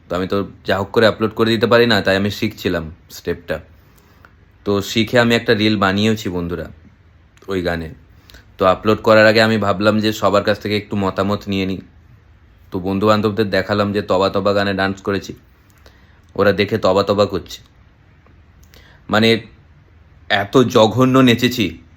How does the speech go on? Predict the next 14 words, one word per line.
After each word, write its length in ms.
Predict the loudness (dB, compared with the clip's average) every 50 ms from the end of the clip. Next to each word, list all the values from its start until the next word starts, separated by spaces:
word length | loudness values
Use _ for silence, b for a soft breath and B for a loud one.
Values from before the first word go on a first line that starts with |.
| -20 -20 -20 _ _ -20 -20 -20 _ -8 -4
আমি 180 | -2 0 2
নিজেই 280 | 2 2 4 4 4 4
পরে 260 | 6 4 4 4 6
দেখলাম। 340 | 4 4 2 2 0 -2 -2
মানে, 960 | -4 -10 -16 -20 -20 -20 -20 -20 -20 -20 -20 -20 -20 -20 -20 -20 _ -2 0 2
আমি 160 | 2 2 0
বউকে 400 | 2 2 4 4 4 4 4 4
ডান্সটা 400 | 4 4 4 2 0 -2 -2 0
দেখিয়েছি, 420 | 0 0 0 0 -2 -2 -2 -2
বউ 440 | 0 0 2 2 2 2 0 -2 -8
বাপের 300 | -2 0 0 0 0 0
বাড়ি 180 | 0 2 0 2
চলে 220 | 0 0 2 2
গেছে, 240 | 0 0 -4 -8 -14